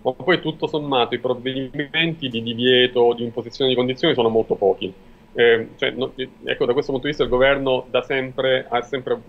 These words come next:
eh, mostrato un grande equilibrio nell'esercizio dei poteri.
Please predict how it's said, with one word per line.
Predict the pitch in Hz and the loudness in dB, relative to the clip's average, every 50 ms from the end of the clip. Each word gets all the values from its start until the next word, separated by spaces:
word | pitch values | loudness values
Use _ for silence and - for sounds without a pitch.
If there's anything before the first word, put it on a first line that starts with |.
| - - - - | -18 -20 -16 -12
eh, | - - - - - - - - - 113 117 117 127 123 110 - | -10 -10 -10 -12 -14 -20 -20 -20 -20 -18 -12 -8 -8 -8 -6 -2
mostrato | 113 120 127 - - 139 139 131 | -2 -2 0 2 2 2 2 4
un | 131 123 | 4 2
grande | 143 143 139 139 | 2 4 4 2
equilibrio | 127 - 143 131 131 120 107 107 113 110 110 107 | 2 2 0 -2 -2 -2 -4 -4 -2 -2 0 0
nell'esercizio | 107 110 104 - 107 - - - - - - | 0 -2 -2 -4 -8 -12 -12 -14 -10 -4 -2
dei | 107 101 | -2 0
poteri. | 90 107 101 - 101 98 101 98 | 0 0 0 0 0 -2 -2 -4